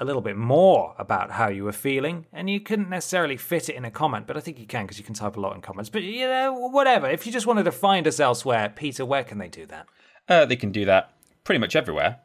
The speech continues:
Speaker 2: at Team Triple Jump. Um, our content goes out on youtube dot com and twitch dot T V forward slash Team Triple Jump when we're streaming on Twitch and YouTube. Uh, but at the moment, we're just streaming on Twitch. Uh, we are moderated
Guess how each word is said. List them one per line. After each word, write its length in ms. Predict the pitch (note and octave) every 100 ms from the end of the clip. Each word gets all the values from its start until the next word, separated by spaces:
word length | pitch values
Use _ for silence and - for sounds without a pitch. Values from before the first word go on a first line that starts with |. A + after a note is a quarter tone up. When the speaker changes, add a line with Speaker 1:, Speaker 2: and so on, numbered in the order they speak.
| _
Speaker 2:
at 160 | G#2 -
Team 240 | - C3+
Triple 340 | B2+ E3+ F3+ F3
Jump. 300 | - C#2 - _ _ -
Um, 360 | F#2+ F#2 F#2 -
our 180 | F2+ F2
content 520 | - D#3 - D#2 F2
goes 220 | F2 E2+
out 160 | E2+ -
on 100 | F2
youtube 400 | F#2+ B2+ A#2 A2+
dot 200 | A#2 -
com 280 | A#2 B2+ C3+
and 140 | F#2
twitch 260 | - C#3 -
dot 120 | A2
T 160 | - A2
V 260 | G2+ A#2+
forward 300 | - G#2 G2
slash 380 | - E2+ F2 - _
Team 240 | G2 E2+
Triple 280 | - - D3+
Jump 300 | A#2 D2 - _ _
when 140 | G#2+
we're 80 | F#2+
streaming 520 | F2+ - B2 G2+ F#2
on 180 | E2+ E2
Twitch 380 | - F#2+ - -
and 160 | F#2 E2
YouTube. 400 | F#2 A#2+ D2+ E2 -
Uh, 200 | F2+ F2 _ _
but 140 | -
at 100 | F#2+
the 80 | F2
moment, 300 | F2+ E2+ -
we're 160 | E2
just 220 | D#2+ F2 -
streaming 200 | D#2 D2
on 80 |
Twitch. 380 | D2+ - - - - - -
Uh, 180 | - F#2
we 160 | F2 G#2+
are 60 | G#2
moderated 680 | B2+ F#3 F#2 D#2+ - E2